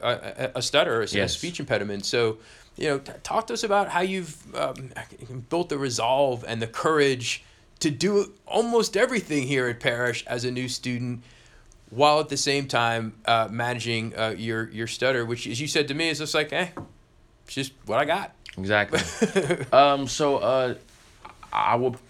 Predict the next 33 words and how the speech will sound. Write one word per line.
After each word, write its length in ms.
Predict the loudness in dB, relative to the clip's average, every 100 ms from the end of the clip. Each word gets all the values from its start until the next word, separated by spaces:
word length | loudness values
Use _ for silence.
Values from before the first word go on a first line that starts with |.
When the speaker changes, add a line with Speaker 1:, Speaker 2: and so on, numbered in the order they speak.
| -8 -2
Speaker 2:
uh, 100 | -2 -4
probably 340 | 0 2 4 0
take 320 | -4 -6 -2
y'all 180 | -2 0
back 180 | -2 -2
to 100 | -4
pre-K. 640 | -8 -4 -4 -2 -4 -4 -8 -20 -20 -20 -2
Like, 280 | 4 4 4
in, 180 | -2 2
uh, 120 | 0
pre-K, 440 | 0 -2 2 2
um, 540 | 4 4 4 0 -6 -10 -20 -10 -2
um, 480 | 0 0 -4 -10 -4
I 80 | 0
went 300 | 2 0 -2
to, 200 | 0 2
um, 220 | 2 2 2
Edna, 460 | 2 2 -2 -4 -6 -2
uh, 320 | 2 2 2
Edna 380 | 0 0 -2 -4 -6 -6
Rowe, 300 | 0 2 4
uh, 340 | 4 2 2 0
Elementary 640 | 0 2 2 0 0 -2 -4
Speaker 1:
Mm-hmm. 320 | -6 -8 -8 -8
Speaker 2:
in, 140 | -2 0
uh, 80 | 0
pre-K 360 | 0 -2 0 0
to 80 |
kindergarten. 800 | -2 -2 0 2 6 4 4 -4 -8 -18 -20 -20 _ -10 -2
And, 520 | 0 0 -4 -6 -8 -12 -14 -6
and 280 | -4 -4 -2
there 340 | 2 6 6
is, 140 | 4